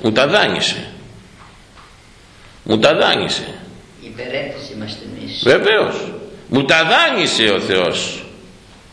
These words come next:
Speaker 1: Και θα μου τα ξαναζητήσει. Δανεικά είναι τα παιδιά.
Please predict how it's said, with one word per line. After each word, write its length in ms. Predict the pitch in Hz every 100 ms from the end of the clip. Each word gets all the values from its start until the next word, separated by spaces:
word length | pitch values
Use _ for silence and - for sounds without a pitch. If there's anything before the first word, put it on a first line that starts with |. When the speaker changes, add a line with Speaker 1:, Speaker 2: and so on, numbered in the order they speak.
| - -
Speaker 1:
Και 100 | 370
θα 120 | 349
μου 100 | 320
τα 100 | 254
ξαναζητήσει. 840 | - 202 208 277 185 - - - - - - - - - - - - - - - - - - - - - - - -
Δανεικά 600 | 98 139 143 143 - 240
είναι 80 | 170
τα 120 | 107
παιδιά. 520 | - 76 71 71 -